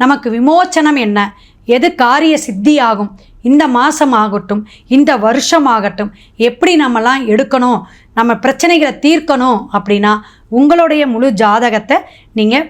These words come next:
கண்டிப்பா பார்த்துக்கணும். டிஸ்பிளேல என்னோட ஃபோன் நம்பர் வருது, பார்த்துக்குங்க.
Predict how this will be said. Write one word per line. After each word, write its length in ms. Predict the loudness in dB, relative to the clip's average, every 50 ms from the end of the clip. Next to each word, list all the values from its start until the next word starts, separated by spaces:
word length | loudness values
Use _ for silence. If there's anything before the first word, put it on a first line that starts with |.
| -6 -4
கண்டிப்பா 440 | -2 0 0 2 2 0 0 0 -2 -2 0 0
பார்த்துக்கணும். 440 | -2 -2 -2 -4 -6 -6 -4 -4 -4 -4
டிஸ்பிளேல 440 | -6 -6 -4 -2 0 0 0 0 -2
என்னோட 200 | -4 -4 -4 -4 -4 -6 -8 -18 -20 -20 _
ஃபோன் 220 | -2 0 0 0 0 -2
நம்பர் 220 | -2 -2 -2 -2 -2
வருது, 160 | -2 -2 -2 -2 0
பார்த்துக்குங்க. 440 | 0 -2 -2 -2 -6 -10 -10 -10 -10